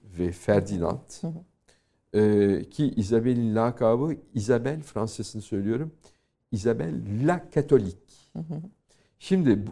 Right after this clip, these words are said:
Speaker 1: yani o kadar koyu ki artık yani,
Speaker 2: Katolikliği.
Speaker 1: e, artık uçmuş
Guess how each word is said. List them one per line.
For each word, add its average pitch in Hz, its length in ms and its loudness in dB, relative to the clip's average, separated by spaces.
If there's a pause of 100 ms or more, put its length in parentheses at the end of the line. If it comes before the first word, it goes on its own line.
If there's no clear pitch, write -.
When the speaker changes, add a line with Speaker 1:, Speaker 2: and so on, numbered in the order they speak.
Speaker 1:
yani 101 260 2
o - 120 0
kadar 139 320 0
koyu 143 240 0
ki - 160 -6
artık - 320 -12
yani, 69 160 -6
Speaker 2:
Katolikliği. - 680 -2
Speaker 1:
e, - 140 -4 (360)
artık - 280 -10
uçmuş - 420 -8